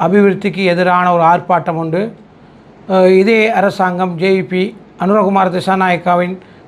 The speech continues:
கட்சியினால் நடைபெற்றது. வாழ்த்துக்கள், வரவேற்கத்தக்கது. உண்மையாகவே எமது மாவட்டத்தை பொறுத்தவரையில், உண்மையாக இன்றைக்கு நாங்கள் வீதிகளை பொறுத்தவரையில் பார்த்தா, சுண்டிக்குளம் வீதி, கண்ணகி நகர் வீதி, கல்மடு வீதி, அப்படியே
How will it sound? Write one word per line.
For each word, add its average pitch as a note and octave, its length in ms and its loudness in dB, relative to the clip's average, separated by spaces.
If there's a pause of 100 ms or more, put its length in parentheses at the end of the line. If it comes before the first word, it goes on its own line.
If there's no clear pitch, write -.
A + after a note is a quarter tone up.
கட்சியினால் G3 580 0 (680)
நடைபெற்றது. G3 840 -2
வாழ்த்துக்கள், F#3 640 -2
வரவேற்கத்தக்கது. E3+ 720 -2 (540)
உண்மையாகவே A#3 580 2
எமது A3+ 200 0
மாவட்டத்தை G3+ 500 0
பொறுத்தவரையில், E3+ 680 -2 (680)
உண்மையாக A3+ 420 2
இன்றைக்கு G#3 600 0
நாங்கள் G3 220 -2
வீதிகளை G#3+ 360 2
பொறுத்தவரையில் F#3 540 -2
பார்த்தா, F3+ 280 0 (680)
சுண்டிக்குளம் G#3+ 460 0
வீதி, G3+ 540 -2 (140)
கண்ணகி A3+ 280 0
நகர் G#3+ 320 2 (460)
வீதி, G3 300 2 (580)
கல்மடு A#3 420 2
வீதி, G3 240 0 (500)
அப்படியே A3+ 320 0